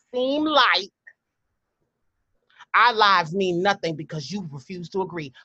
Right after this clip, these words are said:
Fuck you and your motherfucking opinions and your judgment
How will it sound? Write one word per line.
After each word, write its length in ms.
Fuck 280
you 300
and 120
your 80
motherfucking 600
opinions 600
and 200
your 120
judgment 680